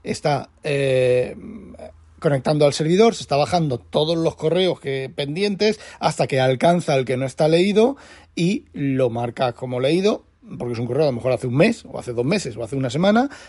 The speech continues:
lo marcas como leído y entonces ya desaparece y mediante tiempo, pase tiempo, o te vas al iPhone y abres el cliente de correo del iPhone y te esperas, ¿vale? Lo dejas ahí abierto, pues con un poco de suerte, en unos minutos ese correo sin leer desaparece.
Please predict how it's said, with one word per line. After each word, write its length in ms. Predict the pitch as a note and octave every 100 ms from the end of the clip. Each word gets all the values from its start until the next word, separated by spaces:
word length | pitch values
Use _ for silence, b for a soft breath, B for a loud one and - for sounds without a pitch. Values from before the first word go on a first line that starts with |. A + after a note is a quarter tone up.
| B
lo 80 |
marcas 280 | A#2+ C3 C3+
como 180 | D3+ C#3+
leído 300 | D3+ G3 G#3
y 80 | D3
entonces 260 | C3 A#2+
ya 120 | C3+ C3+
desaparece 580 | C3+ D3 D#3+ E3+ G3+ - B B -
y 360 | E3+ E3+ A#2+ -
mediante 960 | C#3+ C3+ C3 C3 A#2+ A#2+ C3+ C3+ B2+
tiempo, 800 | A#2+ D#3 F#3 E3+ F3 F#3+ A3 G3+
pase 320 | D3+ B2+ C3
tiempo, 640 | A#2+ F#3+ A3+ F3 G3+ A3+ D4+
o 80 | -
te 80 | A#2
vas 200 | A#2 -
al 100 | C3
iPhone 480 | G#3 A3 G3+ A#3 A3
y 140 | C3 B2+
abres 440 | B2 B2 A#2+ -
el 520 | B2 B2+ B2+ B2 B2 -
cliente 300 | C#3+ C3 D3
de 120 | C#3
correo 280 | D3 F#3+ D#3+
del 100 | D#3
iPhone 300 | F3 G#3 G3 B B
y 140 | -
te 100 | B2
esperas, 640 | - - B2 G2 - - -
¿vale? 300 | - A2 D#3+
Lo 100 | B2
dejas 220 | B2+ A#2
ahí 100 | A#2+
abierto, 480 | B2 F3+ F#3+ A#3+ C#4 B B B B
pues 460 | - - G#2 - -
con 160 | - A2+
un 280 | A2 A2+ B2
poco 220 | C3+ C3+
de 60 |
suerte, 420 | B2+ D3 C#3 F3 F3
en 80 |
unos 200 | C#3 C3
minutos 460 | C3+ C3 C#3 E3 E3+
ese 440 | C#3 A#2+ A#2 A#2 -
correo 440 | C#3+ B2+ B2+ B2
sin 260 | A2+ C3 B2
leer 340 | B2+ C#3+ G3+
desaparece. 720 | F#3 - - - - - -